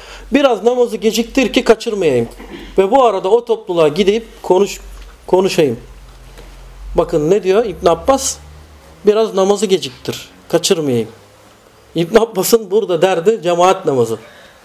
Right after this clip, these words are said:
Kaçırmamak istemiyor bakın. Halbuki, e, daha sonra kendi de kılabilir. Ya, bu gibi durumda bile ne kadar sahabe hassas. Buraya da öyle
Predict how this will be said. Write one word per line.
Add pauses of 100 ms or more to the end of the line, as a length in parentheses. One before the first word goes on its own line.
(440)
Kaçırmamak
istemiyor
bakın. (560)
Halbuki, (880)
e, (520)
daha
sonra
kendi
de
kılabilir. (240)
Ya,
bu
gibi
durumda
bile (360)
ne
kadar
sahabe
hassas. (1300)
Buraya
da
öyle